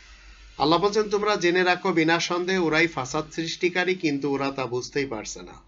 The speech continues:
আর যখন তাদেরকে বলা হয়, "তোমরা ঈমান আনো, যেমন মুমিনরা ঈমান এনেছে,"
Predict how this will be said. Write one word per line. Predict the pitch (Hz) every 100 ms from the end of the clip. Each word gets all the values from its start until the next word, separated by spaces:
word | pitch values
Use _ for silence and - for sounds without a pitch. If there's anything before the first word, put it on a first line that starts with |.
| _ _ _ _ _ _ _ _ - _ _
আর | 135 139
যখন | 156 151 202 196
তাদেরকে | 180 185 180 185
বলা | 151 151
হয়, | 165 170
"তোমরা | 170 160 151
ঈমান | 139 139 151
আনো, | 156 165 151
যেমন | 147 143 139
মুমিনরা | 127 131 151 185 180
ঈমান | 139 123 113
এনেছে," | 110 120 - 180